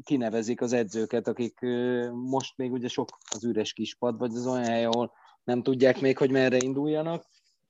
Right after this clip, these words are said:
De mindenképpen érdemes lesz beszélni róla, mert nagyon sok vetülete van mindegyik sztorinak külön-külön is, és persze egyben, egyben is.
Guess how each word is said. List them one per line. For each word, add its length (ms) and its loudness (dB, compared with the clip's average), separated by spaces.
De 180 6
mindenképpen 560 6
érdemes 440 4
lesz 160 2
beszélni 460 4
róla, 300 4
mert 240 0
nagyon 400 -2
sok 280 -4
vetülete 520 -4
van 380 -6
mindegyik 460 2
sztorinak 460 0
külön-külön 540 -2
is, 140 -8
és 100 -10
persze 320 -6
egyben, 460 -12
egyben 360 -10
is. 320 -16